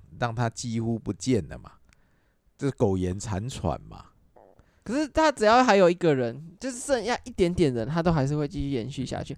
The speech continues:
Speaker 2: 你像，像共产党以前被打到都快不见了，还不是现在这么壮大？
Speaker 1: 呃，是没错啦。
Speaker 2: 哎，说共产党，那共产党，共产党可以算是一种信仰啊。
Speaker 1: 其实宗教，呃，不，这，这种政治其实就是一种信仰啊。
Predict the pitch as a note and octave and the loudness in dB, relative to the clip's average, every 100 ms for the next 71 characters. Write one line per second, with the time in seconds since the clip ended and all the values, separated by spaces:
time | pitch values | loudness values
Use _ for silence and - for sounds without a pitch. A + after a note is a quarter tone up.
0 | - - A#3 A3 A3+ A#3+ G#3 G3+ E3 C3+ | -12 -4 -2 -2 -4 -6 -4 -4 -4 -8
1 | C#3+ B2+ A#2+ C#3+ F3 E3 A#2+ D3 D3 D3+ | -6 -8 -6 -2 -2 0 0 0 0 -2
2 | - A#2+ C#3+ G2+ F2 - _ _ _ - | -2 -8 -8 -8 -12 -16 _ _ _ -8
3 | D3 D#3 E3+ E3 D#3+ D3 C3 - B2+ C3 | -6 -6 -6 -4 -4 -4 -6 -6 -6 -4
4 | A#2 C#3+ _ - - _ _ G#2+ G2+ G2 | -6 -6 _ -20 -20 _ _ -2 0 2
5 | F#2+ F#2 - - B2+ F#2 F#2 - - F#2+ | 2 0 -4 -2 -2 0 -4 -6 -4 -2
6 | D2 - - F#2 _ - A#3+ C4 D4 C#4 | -2 -6 -12 -14 _ -8 -6 -2 -2 -2
7 | G3+ D3+ D#3 C3 A#2+ G3 G#3 D#3+ D#3 G2+ | -2 -4 -4 -6 -4 -4 -2 -2 -4 -8
8 | _ _ _ _ _ - E4+ D#4 A#3 G3+ | _ _ _ _ _ -2 0 2 2 2
9 | F#3+ F#3 F#3+ F#3+ E3 C3 - D#3 A#2+ - | 2 0 0 0 -4 -8 -8 -10 -10 -16
10 | - - - - - _ - _ _ _ | -18 -20 -20 -20 -20 _ -20 _ _ _
11 | _ _ _ - E3 G#3+ - F#3+ F#3+ E3 | _ _ _ -8 -6 -6 -4 -4 -2 -4
12 | - _ - B2+ G2+ - _ D3 C#3 - | -4 _ 0 2 2 -8 _ -8 -8 -12
13 | _ - D#3+ G#2+ - F3+ B2+ E3+ A2+ G2+ | _ -12 -4 -4 4 4 4 -6 -8 -8
14 | G2 G2+ A#2 G2 G2 G2 C#2+ - G#2+ D#2+ | -8 -6 -4 -4 -4 -6 -8 -8 -8 -8
15 | - - | -12 -16